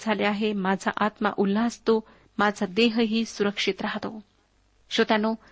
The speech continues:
येशू ख्रिस्ताने वधस्तंभावरचे मरण पत्करले व त्याला माहीत होते की परमेश्वर त्याला मृतांमधून उठवेल. आणि दहाव्या वचनात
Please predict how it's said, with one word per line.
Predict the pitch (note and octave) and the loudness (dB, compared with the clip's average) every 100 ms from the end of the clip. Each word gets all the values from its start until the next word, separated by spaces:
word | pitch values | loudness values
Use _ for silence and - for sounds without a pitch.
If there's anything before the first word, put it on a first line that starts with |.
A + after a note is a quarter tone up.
| _ _ - | _ _ 2
येशू | D#4 F4 - | 4 4 4
ख्रिस्ताने | D#4 - D4+ D4+ | 4 4 4 4
वधस्तंभावरचे | G#3+ A3 A3+ A#3 G#3+ G#3 G#3+ - G3+ | 4 0 0 -2 0 0 -2 -2 -2
मरण | G3 G#3 | 2 0
पत्करले | G3+ G3 - G#3 G3+ G#3 | 2 -2 0 2 4 4
व | G3 F#3 | 2 2
त्याला | G3 G3 | 4 4
माहीत | F#3+ G3+ E4 E4 | 4 4 4 4
होते | A3 G3 | 2 2
की | F#3+ G3 | 2 0
परमेश्वर | - F#3 C4 C#4+ - A#3+ - | 0 2 4 4 2 0 2
त्याला | G3+ | 2
मृतांमधून | G3 G3+ - G3 G3+ G3 G3+ - | 2 0 0 0 2 0 0 0
उठवेल. | G3 - G3+ - - _ _ _ - - - | -4 -2 -4 -4 -12 _ _ _ -20 -4 2
आणि | D4 | 4
दहाव्या | B3+ C4+ E4 C#4 | 4 4 4 4
वचनात | G3+ - G3+ | 2 2 0